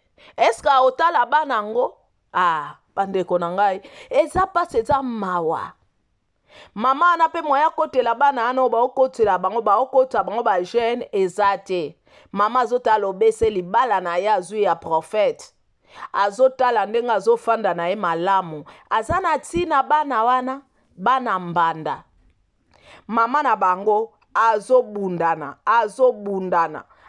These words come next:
Azwa ameka kosolola na papa bana. Esika atikaki bana,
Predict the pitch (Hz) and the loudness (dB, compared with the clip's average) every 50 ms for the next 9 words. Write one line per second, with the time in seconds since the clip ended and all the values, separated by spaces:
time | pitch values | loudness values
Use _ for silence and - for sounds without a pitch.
0 | _ - 208 247 233 185 170 196 185 170 165 - - - 214 262 262 247 226 196 | _ -2 -2 -2 -2 -2 -2 0 2 2 2 2 0 0 0 0 2 0 -2 0
1 | - 180 175 - 185 175 - - - 190 180 180 180 175 175 175 180 226 175 233 | 0 -2 -2 -2 -4 -6 -6 -2 -2 -2 0 0 0 0 0 0 0 -2 -4 -2
2 | - 202 170 165 - 233 226 208 190 233 220 202 196 170 139 - - - - - | 0 -2 -2 0 2 0 0 0 0 0 0 0 -2 -6 -12 -16 -18 -20 -20 -20
3 | - - 208 214 214 - - 277 - - 233 233 233 - 262 247 254 233 233 - | -4 0 0 0 0 -2 -8 -8 -2 -2 -2 -2 -2 -4 -6 -4 -4 -4 -4 -6
4 | 247 214 208 233 226 208 190 165 143 | -10 -4 -2 -2 -2 -2 -4 -8 -10